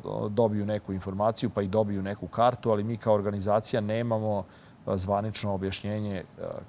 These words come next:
kako funkcioniše saobraćaj, što, odnosno kako funkcioniše ceo sistem, što nije bilo sigurno poslednjih,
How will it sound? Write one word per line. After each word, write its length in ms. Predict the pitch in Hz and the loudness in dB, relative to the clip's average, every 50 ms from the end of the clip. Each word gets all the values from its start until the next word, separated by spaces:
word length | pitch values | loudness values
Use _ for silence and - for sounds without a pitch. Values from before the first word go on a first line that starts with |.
| - - | -16 -6
kako 300 | - - 98 95 - 98 | -2 -2 -2 -2 -2 -6
funkcioniše 640 | 87 - 92 92 87 - 95 90 92 98 98 - 92 | -8 -6 -6 -6 -6 -4 -4 -4 -2 -4 -4 -4 -4
saobraćaj, 500 | - - 101 110 110 113 107 101 - 98 | -2 2 2 2 4 2 0 -2 -4 -6
što, 360 | 95 - - 104 101 101 98 - - - - - | -6 -4 -2 -2 -2 -2 -4 -6 -10 -16 -12 -8
odnosno 300 | - 104 101 95 - 101 | -6 -6 -4 -6 -4 -4
kako 160 | - 107 101 - | -4 -4 -4 -4
funkcioniše 440 | - 107 98 - 110 110 107 101 | -6 -6 -2 0 0 0 -2 -4
ceo 200 | - - 113 107 | -4 -2 -2 -2
sistem, 440 | 101 - 131 135 - - 156 139 127 - - - - - - - - - | 0 0 0 -2 0 0 0 0 0 -2 -8 -14 -20 -20 -20 -20 -18 -8
što 240 | - - - - 113 | -6 -2 2 2 4
nije 220 | 113 117 123 123 | 4 4 4 4
bilo 240 | 107 113 120 123 120 | 4 4 4 4 6
sigurno 480 | - - - 143 151 143 143 127 123 107 | 4 4 4 4 6 6 6 6 4 4
poslednjih, 720 | - - 117 110 - 120 110 110 104 95 - - - - | 4 4 4 4 4 2 0 0 -2 -4 -6 -10 -16 -18